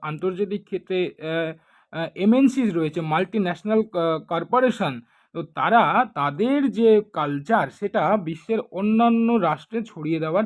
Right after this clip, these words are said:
চেষ্টা করে। তো এই ক্ষেত্রে এই যে ম্যাকডোনাল্ড এবং কোকাকোলা যে ছড়িয়ে দেওয়ার যে বিষয়টা, এটা obviously কালচারাল গ্লোবালাইজেশনের এক্সাম্পল। So অপশন সি সঠিক উত্তর।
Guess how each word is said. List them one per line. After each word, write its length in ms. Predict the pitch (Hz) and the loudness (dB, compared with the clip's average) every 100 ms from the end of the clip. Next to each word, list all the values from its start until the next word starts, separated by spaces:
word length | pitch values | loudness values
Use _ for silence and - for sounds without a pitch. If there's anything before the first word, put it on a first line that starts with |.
| 220 | -4
চেষ্টা 440 | 143 - - 226 - _ _ _ _ | -14 -12 -2 -2 -2 _ _ _ _
করে। 260 | 254 196 120 _ _ _ _ - | 0 0 -2 _ _ _ _ -6
তো 120 | 208 | -2
এই 160 | 165 | -2
ক্ষেত্রে 440 | 226 277 202 156 208 | 0 -2 -4 -2 -2
এই 360 | - 175 233 | -2 -2 0
যে 60 | 247 | 2
ম্যাকডোনাল্ড 680 | 180 147 147 170 214 254 214 | 0 -2 -6 -2 2 2 2
এবং 220 | 202 190 - | 0 -4 -8
কোকাকোলা 680 | 165 214 220 151 147 190 | -4 -2 -2 -2 -2 0
যে 180 | 185 202 | 0 -4
ছড়িয়ে 480 | 208 - 190 233 240 | -6 -6 -2 2 2
দেওয়ার 340 | 170 151 165 | 2 0 -2
যে 140 | 156 139 | -4 -8
বিষয়টা, 480 | 135 - 139 175 | -8 -12 -10 -6
এটা 420 | 214 160 165 208 131 | -6 -6 -2 -2 -2
obviously 460 | 147 202 214 196 - | -4 -4 -4 -6 -8
কালচারাল 600 | 170 170 202 - 240 247 | -4 -2 -2 -2 0 0
গ্লোবালাইজেশনের 880 | 202 156 156 156 156 143 147 196 226 277 _ _ _ _ _ _ _ _ _ _ _ - | 0 -2 -2 0 -2 -4 -10 -4 -2 -2 _ _ _ _ _ _ _ _ _ _ _ -4
এক্সাম্পল। 520 | 208 196 143 123 120 | -2 0 0 -4 -14
So 180 | - 233 | -6 -4
অপশন 440 | - 147 - 214 | -2 -4 -4 -4
সি 220 | 208 254 | -4 -8
সঠিক 380 | 254 165 143 127 | -4 -4 -6 -14
উত্তর। 320 | 120 _ 113 | -16 _ -18